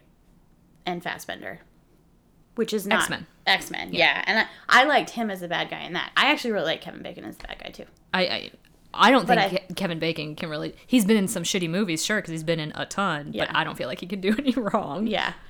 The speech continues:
Speaker 1: I, I, I really prefer him as a bad guy. Um, but yeah, James Spa-, Spader, young James Spader, kinda being just this douchey drug dealer
Speaker 2: In that
Speaker 1: asshole.
Speaker 2: stupid fucking coat that was twelve sizes
Speaker 1: I
Speaker 2: too
Speaker 1: know,
Speaker 2: big.
Speaker 1: right?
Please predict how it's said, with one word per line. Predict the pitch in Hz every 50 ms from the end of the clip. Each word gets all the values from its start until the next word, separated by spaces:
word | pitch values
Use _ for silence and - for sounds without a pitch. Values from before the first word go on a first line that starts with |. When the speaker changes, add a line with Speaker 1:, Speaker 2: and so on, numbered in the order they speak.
| - - - - -
Speaker 1:
I, | - - - - 202 208 190
I, | - - 214
I | 214
really | 214 202 208 233 226 214 202 185 170
prefer | - - 196 175 - 156 151
him | 175 - 107 -
as | - -
a | 175
bad | - - - - - -
guy. | 185 180 - - - - -
Um, | 202 190 185 185 185 180 - _ _ _ _ _ _ _ _ _ _ _ _ _ _ _ _ - -
but | 233 269 277
yeah, | 269 208 214 202
James | - 247 277 302 311 -
Spa-, | - 269 254 254 - -
Spader, | 226 - - 240 226 - - 214 208
young | 220 233 254 277 285
James | 269 262 262 247 254 254 247 - -
Spader, | - 247 233 226 226 226 220 214 220 220 - - - - - _
kinda | - - 240 214 180
being | 190 202 208 202 190 185
just | 185 180 - -
this | 180 - -
douchey | 190 185 - 220 220 214 220 214 - 220 214 214 208 214 208 208 - - - _ _ _ 190 185
drug | - 196 202 202 180 190 202 202 190 185
dealer | 208 214 196 202 196 202 196 196
Speaker 2:
In | 214 254 247
that | 262 247 196
Speaker 1:
asshole. | 208 220 - - - 247 240 233
Speaker 2:
stupid | 247 233 233 240
fucking | 240 240 - 233 214
coat | 214 - 220 208 220 -
that | -
was | - 185 -
twelve | - - 214 196 190 180
sizes | - 196 190 185 175 180 -
Speaker 1:
I | -
Speaker 2:
too | - 220 208
Speaker 1:
know, | 370
Speaker 2:
big. | 190 175 180 180 180 180
Speaker 1:
right? | 220 240 285 311 349 370